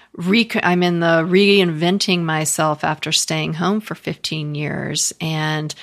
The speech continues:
at the tail end of a divorce. And as, you know, amicable as a divorce has been,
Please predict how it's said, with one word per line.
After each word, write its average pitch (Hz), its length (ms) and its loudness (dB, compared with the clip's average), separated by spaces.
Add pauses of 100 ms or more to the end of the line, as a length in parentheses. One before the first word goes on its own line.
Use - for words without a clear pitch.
(440)
at 170 200 -4
the 156 320 4 (100)
tail 190 540 4
end 175 460 0 (100)
of 165 260 2
a 143 100 -4
divorce. 185 600 2
And 160 100 -4
as, 160 260 -4 (340)
you 170 120 -8
know, 151 220 -4
amicable 185 520 2
as 165 140 -2
a 165 40 -4
divorce 175 420 0
has 196 100 -4
been, 175 220 -4